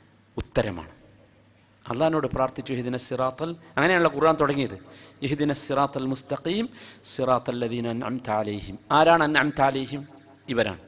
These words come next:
ആര്? ഈ അമ്പിയാക്കന്മാരാണ്. ആര്? അൻഅംത, അള്ളാഹുവിൻ്റെ അനുഗ്രഹം ലഭിച്ചവർ ഈ അമ്പിയാക്കന്മാരാണ്. അതാണ് "ഇഹ്ദിന സിറാത്തൽ മുസ്തഖീം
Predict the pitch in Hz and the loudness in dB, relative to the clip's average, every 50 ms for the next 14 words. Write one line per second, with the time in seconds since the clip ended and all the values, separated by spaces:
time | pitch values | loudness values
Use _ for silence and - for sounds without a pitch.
0 | - - - - - _ _ - - - _ _ _ _ _ _ _ _ _ - | -20 -20 -20 -20 -20 _ _ -20 -20 -20 _ _ _ _ _ _ _ _ _ 2
1 | 139 131 127 131 123 - - - - - - - _ - - - _ _ _ - | 2 2 2 0 -4 -10 -16 -20 -20 -20 -20 -20 _ -20 -20 -20 _ _ _ -6
2 | 156 190 190 151 151 143 147 160 165 160 160 - 151 151 147 139 127 123 123 117 | 0 2 2 2 2 4 6 6 6 6 6 4 0 2 2 4 4 4 2 2
3 | 113 113 110 113 123 135 - - - - - - - - _ _ _ _ _ - | 2 0 0 -2 -4 -8 -10 -16 -20 -20 -20 -20 -20 -20 _ _ _ _ _ -6
4 | 117 120 131 - - 131 127 - - - 135 131 135 147 151 135 135 147 135 143 | -4 -4 -2 -2 -2 -2 -2 -4 -6 -4 -2 4 6 6 6 6 4 0 -2 0
5 | 139 139 139 147 139 139 190 156 160 170 151 139 139 131 131 - - 139 143 190 | 0 0 0 0 0 0 0 2 0 0 0 -2 -4 -4 -4 -4 -2 0 0 0
6 | 208 196 - - - - - - - 147 175 - 131 127 120 120 123 120 117 - | 0 0 -6 -16 -20 -20 -14 -8 -6 -6 -4 -4 -4 -4 -2 -2 -2 -2 -2 -4
7 | - 117 110 110 107 104 104 101 98 95 98 107 - - 170 160 160 156 147 139 | -6 -6 -6 -4 -4 -4 -4 -6 -6 -6 -8 -6 2 4 6 6 6 4 4 2
8 | 127 131 131 139 131 127 127 - - 131 120 123 123 - - 127 120 123 123 - | -2 -2 -2 -2 -2 -2 -2 -2 -2 0 2 0 0 0 -4 -6 -6 -6 -8 -6
9 | - - 135 - 165 185 214 240 240 | -6 -6 -6 -4 -4 -2 -2 -2 -4